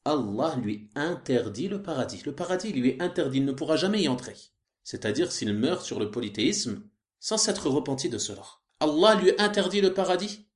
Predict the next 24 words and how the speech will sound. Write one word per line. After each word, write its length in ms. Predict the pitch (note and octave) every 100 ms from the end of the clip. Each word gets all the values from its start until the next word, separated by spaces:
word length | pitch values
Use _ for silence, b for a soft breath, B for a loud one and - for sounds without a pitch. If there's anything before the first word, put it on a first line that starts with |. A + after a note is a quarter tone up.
| _ _
et 120 | B2
son 340 | - - G#2 F#2+
refuge 880 | A#2+ - D3 F#3 C#3 - - _ _ _ _
sera 260 | - - F#2+
le 80 | F2+
feu 180 | - D3+
de 80 |
l'enfer. 640 | G2 D#2+ - - - - _ _ _ _
Donc 120 | G#2 C3+
le 60 |
shirk, 240 | C3+ G#3 G3
il 120 | F3
nous 80 | E3+
dit, 120 | G3
si 140 | G3
tu 160 | - F3+
sais 160 | - G3
cela, 320 | C#3+ G#2+ - - _ _ _
que 100 | B2
le 100 | C3+
shirk, 340 | D3 A3+ G#3+ F#3+
il 120 | C#3
corrompt 320 | - F#3+ A3+
l'adoration, 540 | A3 E3 A#2+ A2+ -